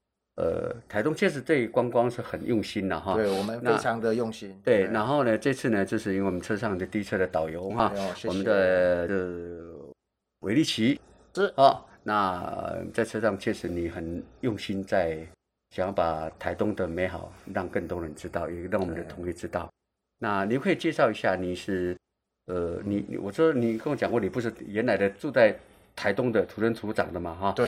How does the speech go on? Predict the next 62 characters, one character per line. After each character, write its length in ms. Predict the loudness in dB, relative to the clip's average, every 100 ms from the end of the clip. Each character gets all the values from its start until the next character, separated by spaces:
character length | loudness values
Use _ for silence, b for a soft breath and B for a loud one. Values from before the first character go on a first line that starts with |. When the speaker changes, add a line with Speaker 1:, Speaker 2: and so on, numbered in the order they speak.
| 0
Speaker 1:
那 120 | 0 0
你 100 | 0
可 60 |
以 40 | -2
介 120 | -2
绍 160 | 0
你 180 | 0 0
怎 160 | -2 -2
么 140 | -2 0
样 180 | -2 -2
来 160 | -8 -4
到 200 | -4 -4 -12
台 200 | -10 -4
东 260 | -2 -2
结 220 | -4 -4
缘 120 | -4 -4
的？ 80 | -8 -8
Speaker 2:
哎， 440 | -4 -2 -2 -6 0
各 140 | 4
位 400 | 6 4 2 0
听 200 | -4 -4
众 160 | -2 0
大 120 | 2
家 160 | 2
好 160 | 2 0
哈。 200 | 0 -4 B B B B _
对， 340 | 0 2 2 -2
很 140 | 0
感 160 | 0 2
谢 280 | 2 2
今 160 | 0 0
天 220 | 0 0
那 60 | 0
个 100 | 0
文 160 | 0
瑞 140 | 0 2
老 120 | 0
师 400 | -2 -6 -6 -6
能 120 | -8
够 260 | -4 -2 2
邀 160 | 2 2
请 200 | 2 -2
我 260 | -2 -4
来 400 | -8 -4 -4 -4 -8 B B
上 240 | -2 -2
节 140 | -2 -4
目 180 | -2
啦， 160 | -4 -6 B B B
啊， 260 | -4 -4 -4
让 220 | -4 -2 -2
我 100 | -2
把 240 | -2 -2
台 140 | -2 -2
东 200 | -2 0
的 120 | 0
美 140 | -2
好 160 | -4 -4
分 160 | -4
享 140 | -6 -8
给 80 | -4
大 120 | -4
家。 240 | -2 -4